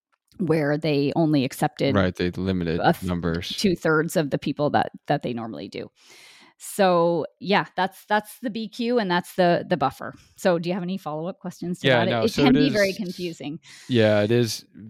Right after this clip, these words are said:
Speaker 2: based upon demand essentially, and they limit the numbers, even though it's a big marathon. It's not fifty thousand big like New York or, you know, that Chicago's getting up to now, right? They,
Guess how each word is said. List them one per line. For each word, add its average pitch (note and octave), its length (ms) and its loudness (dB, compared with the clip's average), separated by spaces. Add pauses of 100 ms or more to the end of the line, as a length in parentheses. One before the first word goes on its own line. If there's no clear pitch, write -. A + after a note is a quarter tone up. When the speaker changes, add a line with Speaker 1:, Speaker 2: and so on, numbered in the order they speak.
(140)
Speaker 2:
based A2+ 260 0
upon A2+ 240 0
demand G#2+ 400 0
essentially, G#2 560 0
and G2+ 100 0
they G2+ 120 2
limit G#2 360 2
the G#2+ 80 2
numbers, G2 480 2
even G#2 160 0
though G#2+ 120 2
it's G2 100 -4
a G2 60 -6
big G#2 240 0
marathon. G2+ 680 0 (360)
It's - 200 -6
not A2 400 0
fifty B2 380 -2
thousand G2+ 560 0
big G#2 320 0
like G2+ 240 -4
New G#2 140 0
York G2+ 480 0
or, G2 340 -2
you F#2+ 100 -4
know, F#2 200 -4
that F#2+ 120 -4
Chicago's G#2 600 0
getting G2 260 0
up F#2+ 160 -4
to G#2 100 -4
now, F#2 280 -4
right? G2 240 0
They, G2+ 260 0